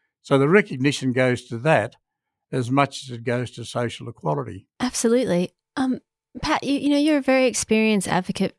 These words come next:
Speaker 2: and representative for your people. And I guess I wanna ask if you've actually been sort of surprised by the sort of level of cynicism, the outright bullshit, um,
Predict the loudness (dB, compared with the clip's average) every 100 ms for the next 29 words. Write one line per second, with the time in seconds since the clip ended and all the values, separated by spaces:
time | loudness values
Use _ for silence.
0 | _ -2 0 2 0 -2 0 0 -2 -8
1 | _ _ 0 2 2 0 -2 -2 0 -2
2 | -4 -10 -20 -20 -6 0 2 2 2 4
3 | 4 2 2 -2 -4 -2 -2 -4 -20 _
4 | _ _ -2 2 4 2 0 2 4 4
5 | 2 0 0 -2 -6 -2 0 4 2 0
6 | -8 _ -20 -20 -20 _ 0 2 2 0
7 | 0 0 2 2 2 2 2 2 0 0
8 | 2 2 0 -4 -16 -20 _ _ -2 0
9 | 0 0 0 0 0 0 0 -2 -8 _
10 | _ -2 2 2